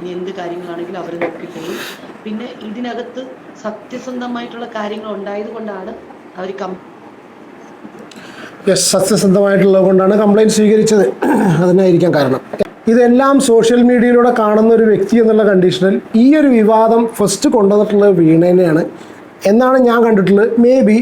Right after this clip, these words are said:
Speaker 2: they, she will have, അവർക്ക് അവരുടേതായ റീസൺസ് ഉണ്ടായിരിക്കാം. എന്തായാലും നമ്മൾ സോഷ്യൽ മീഡിയയിൽ കണ്ട കാര്യം പറഞ്ഞു എന്നേ ഉള്ളൂ.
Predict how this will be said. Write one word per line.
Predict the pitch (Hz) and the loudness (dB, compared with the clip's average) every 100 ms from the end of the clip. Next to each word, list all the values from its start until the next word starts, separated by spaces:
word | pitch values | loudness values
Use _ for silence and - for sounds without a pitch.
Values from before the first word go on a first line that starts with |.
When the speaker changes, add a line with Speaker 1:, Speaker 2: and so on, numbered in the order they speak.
| - 175 | 0 0
Speaker 2:
they, | 185 208 | 2 2
she | 202 - | 0 0
will | 202 196 | 2 2
have, | 202 175 - - - - | 2 -2 -4 -12 -8 0
അവർക്ക് | 202 214 240 | 2 2 2
അവരുടേതായ | 214 202 208 226 233 | 2 2 2 2 2
റീസൺസ് | 196 202 196 226 226 | 2 2 2 2 2
ഉണ്ടായിരിക്കാം. | 208 185 180 180 233 - 160 | 2 2 2 0 -2 -6 -2
എന്തായാലും | 165 202 214 | 0 2 2
നമ്മൾ | 185 185 | 2 2
സോഷ്യൽ | 214 196 190 208 | 2 2 2 2
മീഡിയയിൽ | 214 220 | 2 2
കണ്ട | 202 202 | 2 2
കാര്യം | 196 185 196 185 | 2 2 2 2
പറഞ്ഞു | 180 175 | 2 2
എന്നേ | 202 185 | 2 4
ഉള്ളൂ. | 160 214 | 2 0